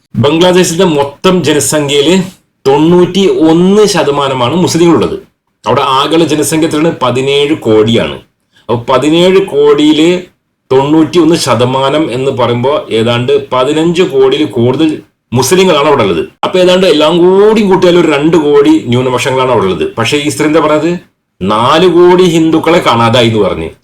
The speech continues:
പിന്നെ പറയുന്നത് എട്ട് കോടി ന്യൂനപക്ഷങ്ങൾ അവിടെ ഉണ്ട് എന്ന് പറയുന്നു. അപ്പൊ എട്ട് കോടി നാല് കോടിയും കൂട്ടി കഴിഞ്ഞാൽ പന്ത്രണ്ട് കോടിയാണ്.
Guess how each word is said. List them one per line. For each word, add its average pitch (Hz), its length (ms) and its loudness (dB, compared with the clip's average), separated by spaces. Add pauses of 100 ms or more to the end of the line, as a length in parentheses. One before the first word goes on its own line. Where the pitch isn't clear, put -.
(240)
പിന്നെ 147 220 0
പറയുന്നത് 160 400 0
എട്ട് 127 400 0
കോടി 165 300 4
ന്യൂനപക്ഷങ്ങൾ 139 580 0
അവിടെ 120 160 0
ഉണ്ട് 110 160 -2
എന്ന് 117 140 0
പറയുന്നു. 85 340 -4
അപ്പൊ 117 160 -6
എട്ട് 117 340 -2
കോടി 151 280 0
നാല് 135 340 0
കോടിയും 139 300 -2
കൂട്ടി 117 220 -4
കഴിഞ്ഞാൽ 117 340 -4
പന്ത്രണ്ട് 131 440 -2
കോടിയാണ്. 104 480 0